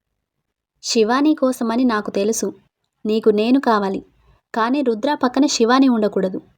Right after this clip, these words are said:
అంతేనా?" "ఎస్," అంటూ ఒక రకమైన గర్వంతో చూసింది పూజ. "రుద్ర శివాని లైఫ్లో ఉండకూడదు అంటే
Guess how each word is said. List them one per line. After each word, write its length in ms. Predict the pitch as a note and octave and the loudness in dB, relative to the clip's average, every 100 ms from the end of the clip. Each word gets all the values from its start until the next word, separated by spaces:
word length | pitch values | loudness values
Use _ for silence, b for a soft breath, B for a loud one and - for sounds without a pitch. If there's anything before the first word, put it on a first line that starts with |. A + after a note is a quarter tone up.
| _ | _
అంతేనా?" 460 | F#3+ G3 G3 F#3+ G#3+ E4+ _ _ _ _ _ _ _ - | -8 -8 -8 -8 -6 -8 _ _ _ _ _ _ _ 0
"ఎస్," 340 | G#3 G#3+ - - - _ _ _ _ | 2 2 0 -12 -18 _ _ _ _
అంటూ 300 | G#3 F#3+ G#3+ G3+ G#3 _ _ - | -14 -10 -8 -10 -14 _ _ -10
ఒక 160 | G3+ | -4
రకమైన 460 | G#3 G3 A3 B3+ C4+ A#3+ | -2 -2 0 0 0 -2
గర్వంతో 560 | G3 F#3+ G#3 A3+ A#3 | -4 -2 0 0 2
చూసింది 480 | A3 G#3+ G#3+ G#3+ G3+ - _ _ _ _ _ _ _ _ | 0 0 -4 -4 -6 -8 _ _ _ _ _ _ _ _
పూజ. 260 | - B3 B3 B3 A#3+ B3 _ _ _ _ _ _ - | 0 2 4 0 -2 -8 _ _ _ _ _ _ 4
"రుద్ర 260 | G#3+ A3 D#4 | 4 6 4
శివాని 440 | D#4 B3 C4+ D4+ | 4 0 4 4
లైఫ్లో 380 | C#4+ B3+ B3+ C4+ B3 | 4 2 2 2 2
ఉండకూడదు 600 | A3 A#3+ B3 A#3+ A3 A3 | 2 -2 2 2 2 -2
అంటే 320 | G3+ G3+ | -2 0